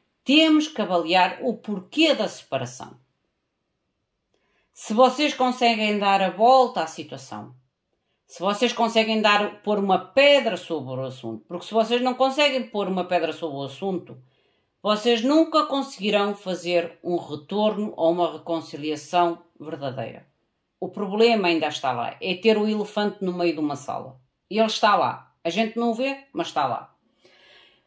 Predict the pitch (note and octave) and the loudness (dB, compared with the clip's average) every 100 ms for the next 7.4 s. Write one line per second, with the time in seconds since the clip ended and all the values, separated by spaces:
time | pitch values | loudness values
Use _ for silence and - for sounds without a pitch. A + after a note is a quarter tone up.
0 | _ _ _ - B3+ D4+ D#4+ D#4+ - _ | _ _ _ 2 6 6 4 0 -10 _
1 | _ _ A3+ C#4+ F4+ F4 - G3 G#3+ - | _ _ 0 4 4 0 -6 -8 -8 0
2 | A#3+ A#3+ A#3 A#3+ - _ - B3 D4 D4 | 2 4 0 -6 -10 _ 4 6 4 0
3 | C#4+ A#3 G#3 G#3 G3+ - F3+ E3+ F3 F3+ | -4 -8 -2 2 2 0 2 2 2 0
4 | F3 F3 E3 F3+ F#3+ F#3+ E3 C#3+ D#3 E3 | -2 -4 -10 -6 -8 -6 -10 -6 -2 -2
5 | D#3+ - _ - G#3 A#3+ C4 C4 B3 A3+ | -4 -12 _ -4 0 0 0 -2 0 2
6 | A#3 A#3 A3 G#3 G3+ - F#3+ G3 - E3+ | 2 -2 -4 -6 -6 -4 -2 -2 -6 -10
7 | - C3+ B2 G#2 | -8 -8 -8 -10